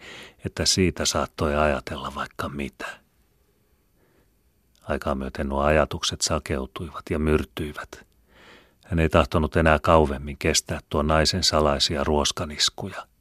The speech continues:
Hänen tarvitsi vain mennä hänen luokseen ja sanoa tuo koko totuus. Silloin hän oli ainaiseksi vapaa.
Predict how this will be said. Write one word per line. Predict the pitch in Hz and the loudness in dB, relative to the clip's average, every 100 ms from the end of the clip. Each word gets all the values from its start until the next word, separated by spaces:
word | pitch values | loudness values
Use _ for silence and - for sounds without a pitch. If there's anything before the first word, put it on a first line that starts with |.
| _ _ - - _ | _ _ -20 -20 _
Hänen | - 87 73 | -6 -2 0
tarvitsi | 69 82 78 73 - | 4 6 4 0 2
vain | 76 82 | 4 6
mennä | 82 82 73 71 | 6 4 2 0
hänen | 78 76 | 0 2
luokseen | 85 85 73 - - 78 - - - - | 4 4 4 2 0 -4 -16 -20 -20 -8
ja | 85 | 0
sanoa | - 82 78 67 - - | 2 4 2 -2 -8 -4
tuo | 82 73 | -2 0
koko | - 82 - | 2 0 0
totuus. | 67 78 71 - 90 - - - _ _ _ _ _ _ | -4 -4 -6 -8 -12 -8 -8 -10 _ _ _ _ _ _
Silloin | - - 82 73 69 | -10 -2 0 0 -2
hän | 71 | -2
oli | 71 73 | 0 4
ainaiseksi | 76 78 69 69 - - - 80 | 6 6 4 0 -2 0 -2 0
vapaa. | 71 - - 90 - | -2 -4 -6 -8 -8